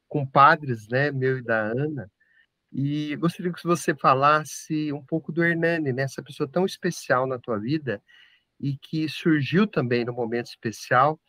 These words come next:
E eu lembro, né, quando vocês se uniram e vocês se conheceram.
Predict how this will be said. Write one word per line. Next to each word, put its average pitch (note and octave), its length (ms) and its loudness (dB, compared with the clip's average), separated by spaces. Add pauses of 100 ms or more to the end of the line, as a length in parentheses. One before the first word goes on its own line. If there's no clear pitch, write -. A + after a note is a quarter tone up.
(440)
E C3 540 -2
eu C3 140 2
lembro, B2+ 480 2
né, C3+ 240 0 (160)
quando C3 280 -4
vocês A#2 460 -6
se - 100 -12
uniram C3 460 -2
e C3+ 60 -10
vocês C3 380 -8
se - 60 -20
conheceram. C3+ 520 -4